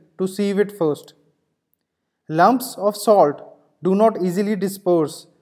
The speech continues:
in a medium like dough and could find their way into the finished loaf.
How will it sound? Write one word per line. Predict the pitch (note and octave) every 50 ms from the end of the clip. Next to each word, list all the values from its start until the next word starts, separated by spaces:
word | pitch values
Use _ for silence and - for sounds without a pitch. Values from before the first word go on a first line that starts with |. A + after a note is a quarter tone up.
| _ _ _ _ _ _ -
in | E3+ F3+
a | F3+
medium | F3 F3 F3 E3+ F3+ F#3+ G3+ G#3+ A#3 B3 - - - - _ _ _ -
like | E3 F3 F3 D#3+ D3 C#3+
dough | E3 D#3+ D#3 D3+ E3+ G3+ - - _ _ _ _ _ _ _ _ _ _ _ _ _ _ _ _ _ _ _ _ _ -
and | F3 F#3 F#3 F#3+
could | A#3+ B3 G#3 G3
find | - A#3 A#3 B3 B3+ B3 G#3+
their | B3 A#3+ A#3
way | G#3+ A3 A3 G#3+ E3+
into | D#3 D3+ E3 F3+ F3+ E3 G#3
the | F#3+ G#3
finished | G3+ G#3 G#3 F3+ F#3 F#3+ F#3+ F#3+ -
loaf. | E3+ E3+ D3+ C3+ A#2+ - -